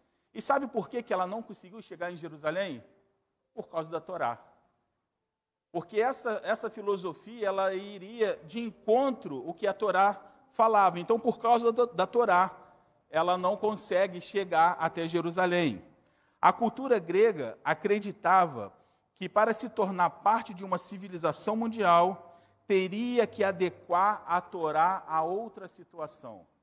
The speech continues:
Então você vê que essa questão de querer atualizar a Bíblia, como a gente viu há um tempo atrás um,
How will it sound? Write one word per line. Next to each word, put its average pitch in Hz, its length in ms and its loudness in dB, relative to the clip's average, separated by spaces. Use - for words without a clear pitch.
Então 262 140 -4
você 233 260 -2
vê 214 180 0
que 208 380 -2
essa 226 280 0
questão 196 480 -2
de 180 120 -10
querer 180 320 0
atualizar 180 480 -2
a 151 40 0
Bíblia, 156 360 -2
como 156 200 -6
a - 20 -4
gente 151 220 -12
viu 151 180 0
há - 20 4
um 151 100 -2
tempo 147 260 -6
atrás 143 380 -2
um, 131 320 -10